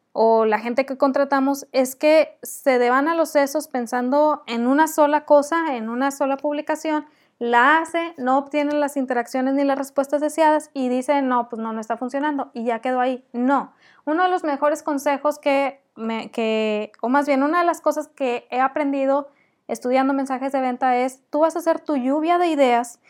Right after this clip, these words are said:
y vas a apuntar todas las publicaciones que, que salgan, que veas que pueden tener éxito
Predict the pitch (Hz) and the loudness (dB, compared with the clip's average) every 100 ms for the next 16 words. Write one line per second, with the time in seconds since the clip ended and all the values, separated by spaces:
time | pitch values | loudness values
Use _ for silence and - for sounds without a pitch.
0 | _ _ 247 247 247 269 320 320 277 277 | _ _ -2 4 4 2 0 2 4 2
1 | 285 269 277 330 349 359 339 339 277 269 | 4 4 4 4 0 -2 -2 -2 -2 -2
2 | 269 285 302 269 254 - - 233 220 220 | -2 -2 0 2 0 -4 -6 -4 -2 -2
3 | 220 214 220 - 214 - - 262 269 302 | -2 -6 -8 -8 -8 -8 2 4 4 0
4 | 294 277 233 269 277 285 285 262 277 330 | 0 0 2 0 0 -4 2 2 2 0
5 | 320 277 262 262 - 277 269 359 | 0 0 0 -2 -4 -6 -2 -4